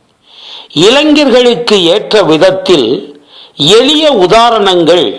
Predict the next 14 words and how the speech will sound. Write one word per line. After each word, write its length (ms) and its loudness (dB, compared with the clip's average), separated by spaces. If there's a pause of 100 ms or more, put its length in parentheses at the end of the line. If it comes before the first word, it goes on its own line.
(420)
ஏராளம் 680 0
இதில் 260 0
உண்டு. 340 0 (920)
ஒரு 340 2
உதாரணம் 580 0
சொல்கிறேன். 600 -2 (1040)
"கல்லை 480 2
கண்டால் 500 2 (100)
நாயை 320 0 (180)
காணோம், 460 0 (920)
நாயை 480 0 (120)
கண்டால் 500 0
கல்லை 360 0 (120)
காணோம்" 480 0